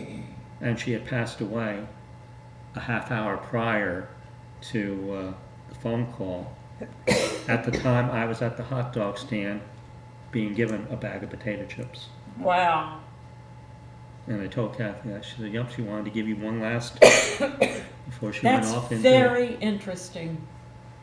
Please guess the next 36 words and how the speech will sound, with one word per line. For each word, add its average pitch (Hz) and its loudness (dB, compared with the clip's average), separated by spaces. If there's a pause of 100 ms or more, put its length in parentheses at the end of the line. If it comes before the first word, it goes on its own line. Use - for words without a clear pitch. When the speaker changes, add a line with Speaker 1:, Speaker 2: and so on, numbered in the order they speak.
(160)
Speaker 1:
So 98 -6
I 113 -4
figured 117 -2
that 113 -2
was 117 0
my 120 2
sign 123 0
from 127 2 (400)
my 107 -2
Aunt 131 2
Evelyn, 139 0
you 110 -4
know, 110 -4
one 113 -2
last 123 0 (680)
gift - 2 (140)
from 147 -2
her. 131 2 (1300)
But 101 -8
I 104 0
always 110 0
remember 117 2
her 107 0
going 117 -2
down. 123 0
And, 127 0 (360)
you 135 -2
know, 123 0
she - 0
worked 175 4
for 175 -2
the 151 2
M 143 4
and 139 4
M 151 0
company, 98 -4